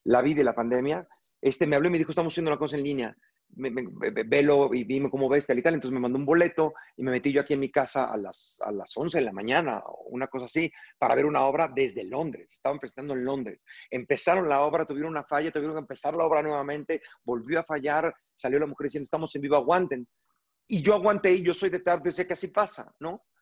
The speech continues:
Y sé lo, los riesgos que, que, que corro haciendo algo en vivo. Pero a mí, Odín Dupeirón, la neta es que, eh, soy perfeccionista y me gusta que las cosas salgan bien. A menos que le digamos a la gente, "Vamos a poder parar y regresar y tal y tal". No que, pues, ya, ni pedo, vamos en vivo y se jodieron porque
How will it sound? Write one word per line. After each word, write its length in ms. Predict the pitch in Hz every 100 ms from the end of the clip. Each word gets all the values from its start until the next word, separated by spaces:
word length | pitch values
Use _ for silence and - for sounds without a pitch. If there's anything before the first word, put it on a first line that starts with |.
| _ _ _
Y 100 | 185
sé 220 | - 185 190
lo, 260 | 165 165
los 200 | 147 139
riesgos 360 | 135 190 180 180
que, 200 | 156 131
que, 180 | 143 120 _
que 160 | 135
corro 580 | - 165 160 151 139 131
haciendo 300 | 131 151 143
algo 160 | 147 147
en 100 | 147
vivo. 320 | 180 123 120 _ _ - -
Pero 260 | 180 165 151
a 60 |
mí, 180 | 156 190
Odín 260 | 208 180 180
Dupeirón, 420 | 185 170 165 180
la 80 | 147
neta 220 | 147 -
es 80 | 156
que, 360 | 165 156 151 147
eh, 100 | 117 147 _ - - - _
soy 160 | 151
perfeccionista 600 | 131 139 170 139 131 139
y 20 | 160
me 60 |
gusta 180 | 135 170
que 80 | 147
las 140 | 127
cosas 140 | 143 156
salgan 220 | 156 143
bien. 120 | 170
A 40 |
menos 160 | 165 175
que 80 | 185
le 60 |
digamos 300 | 147 147 170
a 60 | 156
la 80 | 135
gente, 380 | 165 160 170 - - _ _ _ _
"Vamos 260 | - 170 175
a 60 | 127
poder 220 | 151 151
parar 200 | 147 147
y 40 |
regresar 420 | 147 135 113 139 147
y 60 |
tal 120 | 127
y 60 | 120
tal". 220 | 151 160
No 120 | 156
que, 120 | 156 160
pues, 160 | 156
ya, 280 | 196 214 175
ni 120 | 147 151
pedo, 260 | 196 170
vamos 220 | 175 185
en 120 | 156 151
vivo 280 | 190 165
y 120 | 139 107
se 160 | 139
jodieron 460 | 120 131 156 185 165
porque 320 | - - 120